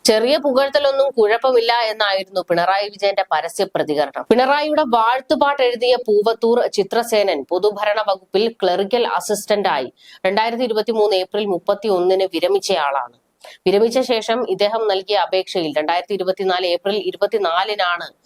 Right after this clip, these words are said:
ധനകാര്യ വകുപ്പിൽ സ്പെഷ്യൽ മെസ്സഞ്ചറായി ദിവസവേതന അടിസ്ഥാനത്തിൽ നിയമിച്ചത്. ഉദ്ഘാടന ചടങ്ങിൽ പങ്കെടുക്കാൻ ജോലി സമയത്ത് ജീവനക്കാർ കൂട്ടത്തോടെ എത്തി. സെക്രട്ടേറിയറ്റിലെ മിക്ക സെഷനുകളിലെയും നല്ലൊരു ശതമാനം കസേരകളും കഴിഞ്ഞ ദിവസം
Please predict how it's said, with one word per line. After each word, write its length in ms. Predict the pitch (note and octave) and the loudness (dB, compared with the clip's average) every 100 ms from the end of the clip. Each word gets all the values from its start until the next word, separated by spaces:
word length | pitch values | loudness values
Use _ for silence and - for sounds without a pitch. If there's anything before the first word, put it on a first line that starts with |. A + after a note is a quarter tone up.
| - - F3 | -20 -14 -2
ധനകാര്യ 480 | G3 A3+ A#3+ B3 A#3+ | 0 0 0 0 0
വകുപ്പിൽ 420 | G#3 F#3 F3 C#3+ | -2 -2 -4 -4
സ്പെഷ്യൽ 380 | - F#3+ - G#3+ | -2 -2 0 0
മെസ്സഞ്ചറായി 720 | F#3+ F3 G#3 G#3 G3+ F#3 G3+ | 0 0 0 0 2 2 0
ദിവസവേതന 800 | F#3+ E3+ F#3+ A3 F#3+ F3+ F#3+ F#3+ | -4 -4 -2 -2 0 0 0 -2
അടിസ്ഥാനത്തിൽ 760 | E3 E3 - F#3 F3+ F3 D3+ | -2 -4 -4 -2 -2 -2 -4
നിയമിച്ചത്. 600 | C#3+ D#3 D3+ C#3+ C#3+ B2 - | -2 -2 -2 -2 -6 -4 0
ഉദ്ഘാടന 520 | F#3 F3 A#3 B3 C4+ | 2 4 2 2 0
ചടങ്ങിൽ 420 | C4 B3+ B3 B3+ B3+ | 0 0 0 0 0
പങ്കെടുക്കാൻ 480 | A3+ A3 A3+ A#3+ A#3+ | 0 0 0 0 0
ജോലി 320 | G3 G3 A#3+ | 2 4 2
സമയത്ത് 380 | B3 A#3 A3 G#3+ | 0 0 0 0
ജീവനക്കാർ 580 | G3 F#3+ G3 G#3+ G#3 G#3 | -2 0 2 2 0 0
കൂട്ടത്തോടെ 580 | F#3 F3 F#3+ F#3+ F3+ E3 | -2 -2 0 2 0 0
എത്തി. 300 | C#3 C#3 - _ _ _ | -4 -8 -10 _ _ _
സെക്രട്ടേറിയറ്റിലെ 840 | - F#3+ G#3 G#3 A3+ A3+ A3+ A3 A#3 | -4 -2 0 0 0 2 0 0 0
മിക്ക 340 | A3+ G#3 B3+ | 0 -2 -2
സെഷനുകളിലെയും 920 | A#3+ A3+ A#3 A3+ A3+ A3 A3 G#3 A3 A3+ | -2 -2 0 2 2 0 0 0 -2 -2
നല്ലൊരു 340 | F#3+ A3 G#3+ | -2 -2 -4
ശതമാനം 640 | - F#3+ G3 F#3+ F#3 F#3+ B3 G3+ | -4 -2 0 0 0 -2 -2 -4
കസേരകളും 580 | - G3 G3 F#3 F3+ | 0 0 0 0 -2
കഴിഞ്ഞ 320 | D3 E3 F3 G3 | -2 -4 -2 -4
ദിവസം 440 | F#3+ F#3 F#3+ D4 | -4 -2 -2 -2